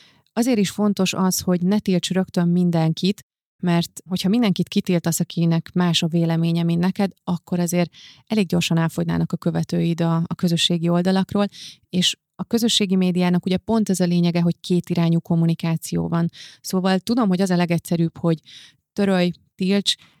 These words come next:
de én azt javaslom, hogy ezt csak a végső esetben tedd meg. Szóval a trollokat és a negatív hozzászólásokat nem fogod tudni elkerülni, úgyhogy jobb, hogyha időben felkészülsz rá, és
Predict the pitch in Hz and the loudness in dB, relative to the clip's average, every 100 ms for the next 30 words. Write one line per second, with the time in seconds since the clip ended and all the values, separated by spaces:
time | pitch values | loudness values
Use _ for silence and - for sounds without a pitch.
0 | _ 175 156 170 170 170 185 190 214 196 | _ -10 0 2 2 0 0 0 0 -2
1 | 180 - 170 170 170 175 160 165 160 - | -2 0 0 0 -4 -4 -4 -2 -2 -2
2 | 170 - 165 165 165 165 156 170 135 - | -2 0 -2 -2 -4 -2 -2 0 -2 -6
3 | _ _ _ _ - 233 233 220 262 294 | _ _ _ _ -6 -2 0 0 0 0
4 | 247 226 208 202 214 226 220 208 185 226 | -2 -2 -2 -2 0 0 0 -2 -2 -2
5 | 214 190 190 185 180 175 180 180 - _ | 0 -2 0 -2 0 -2 -2 -4 -4 _
6 | - 185 185 175 175 180 170 170 170 180 | -4 -2 0 0 -2 -2 -2 0 -2 -2
7 | 170 165 170 165 180 226 262 190 185 160 | -2 0 -2 -4 -2 -2 -2 -2 -2 -4
8 | 185 180 160 165 - 175 - 170 - 160 | 0 0 2 0 0 -2 0 -4 -2 -4
9 | - 202 196 165 - | -2 0 0 0 -4